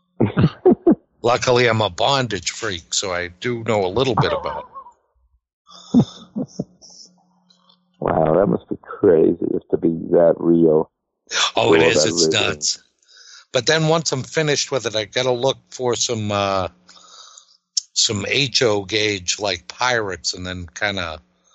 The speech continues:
Speaker 2: maybe do a little putty on 'em or something, try to get some of the pirates on there.
Speaker 1: Well, that would be awesome.
Speaker 2: Yeah, it should be fun.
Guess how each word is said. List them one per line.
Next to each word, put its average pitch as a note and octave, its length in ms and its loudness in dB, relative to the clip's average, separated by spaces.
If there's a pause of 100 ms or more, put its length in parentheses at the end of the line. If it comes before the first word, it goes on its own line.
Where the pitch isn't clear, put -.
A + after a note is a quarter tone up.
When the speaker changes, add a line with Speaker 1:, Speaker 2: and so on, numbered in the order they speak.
(480)
Speaker 2:
maybe G#2+ 300 -4
do G#2 200 -2
a G2+ 40 -2
little F#2+ 300 -4
putty G#2+ 420 0
on F#2+ 260 -2
'em F2 160 -6
or F2+ 60 -4
something, F2 560 -4
try F#2 240 -2
to E2+ 80 -8
get F#2 240 -6
some F#2+ 180 -2
of E2+ 60 -8
the E2 80 -8
pirates F2 560 -4
on E2 180 -6
there. D#2+ 240 -12 (1400)
Speaker 1:
Well, - 120 -4
that - 180 2
would A2+ 160 4
be - 80 -4 (120)
awesome. G2+ 500 0 (560)
Speaker 2:
Yeah, F#2+ 240 0
it G#2 140 -2
should G2+ 120 -6
be F2+ 120 -4
fun. D2+ 380 -10